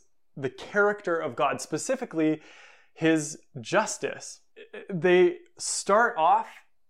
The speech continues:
with this assumption of who God is or God's character, and they are saying, "Well, good people, good things should happen to."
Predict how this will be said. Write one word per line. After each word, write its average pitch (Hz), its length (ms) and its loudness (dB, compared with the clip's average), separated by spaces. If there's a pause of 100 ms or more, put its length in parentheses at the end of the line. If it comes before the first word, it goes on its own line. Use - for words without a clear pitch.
with 156 160 0
this 170 280 2 (120)
assumption 160 960 -6 (340)
of 147 220 2
who 208 400 -4
God 135 340 2 (160)
is 120 80 -10
or 143 100 2
God's 151 320 6
character, 135 440 -2
and 131 120 -2
they 214 360 0 (260)
are 139 120 0
saying, 147 440 -2
"Well, 135 440 0 (1120)
good 233 280 6
people, 151 680 -4 (500)
good 196 240 8
things 156 280 -4
should - 260 -6
happen - 400 -6
to." - 240 -20